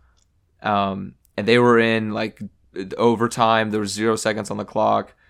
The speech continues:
And then they scored a last-second goal to tie it up. And, like, the announcer was just like, "Oh, my God! Oh, my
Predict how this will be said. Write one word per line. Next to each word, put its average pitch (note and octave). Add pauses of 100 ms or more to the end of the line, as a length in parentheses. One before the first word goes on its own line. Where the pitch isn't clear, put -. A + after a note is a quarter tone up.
(240)
And G2
then G#2
they G2+
scored A2
a A2
last-second G#2
goal G#2+
to G#2
tie G#2
it G#2
up. G#2 (640)
And, G2+
like, G#2+
the A#2
announcer A2
was A2+
just A#2+
like, D4+
"Oh, A#4+
my B4 (460)
God! - (160)
Oh, C5
my B4